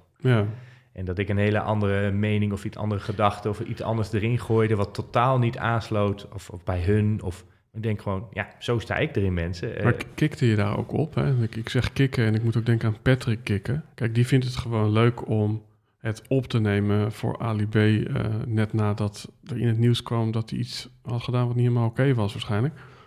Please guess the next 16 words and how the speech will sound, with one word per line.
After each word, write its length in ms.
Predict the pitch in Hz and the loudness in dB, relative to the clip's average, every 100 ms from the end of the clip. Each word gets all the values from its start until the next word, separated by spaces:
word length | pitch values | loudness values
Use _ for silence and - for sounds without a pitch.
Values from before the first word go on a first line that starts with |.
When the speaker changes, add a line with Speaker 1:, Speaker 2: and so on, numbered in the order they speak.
| _ - | _ -2
Speaker 1:
Dus 400 | 120 113 - - _ _ _ _ _ _ _ _ _ _ _ _ _ _ | 0 0 -4 -14 _ _ _ _ _ _ _ _ _ _ _ _ _ _
was 200 | 113 127 | 0 0
het 100 | 123 | 0
voor 140 | 135 | 2
jou 220 | 123 127 | 4 4
ook, 520 | - 113 - - - _ _ | 2 0 -2 -14 -18 _ _
eh, 360 | 110 104 113 101 117 - _ _ _ _ _ | -8 -6 -8 -10 -12 -20 _ _ _ _ _
exciting 760 | 123 - - - 147 - 175 151 | -10 -6 -4 -2 0 0 0 0
om 320 | 131 131 135 | 0 -2 0
inderdaad 500 | 135 123 127 123 120 | 0 2 2 0 -2
op 100 | 127 | -2
Facebook 380 | - 127 127 123 | 0 0 0 -4
iets 100 | 123 | -4
te 80 | 120 | -4
zetten 400 | - 113 - 117 | -2 -2 -2 -2
of 320 | 113 - | -4 -6